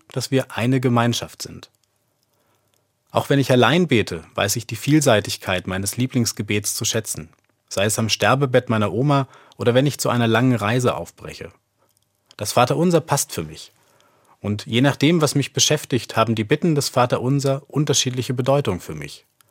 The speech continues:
Das „Vergib uns unsere Schuld“ kommt mir anders über die Lippen,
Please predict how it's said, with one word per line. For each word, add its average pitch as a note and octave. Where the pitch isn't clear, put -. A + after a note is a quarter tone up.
Das -
„Vergib D3+
uns C#3+
unsere G#2+
Schuld“ D#3
kommt C#3
mir C3+
anders C#3+
über G#2
die G2
Lippen, C#3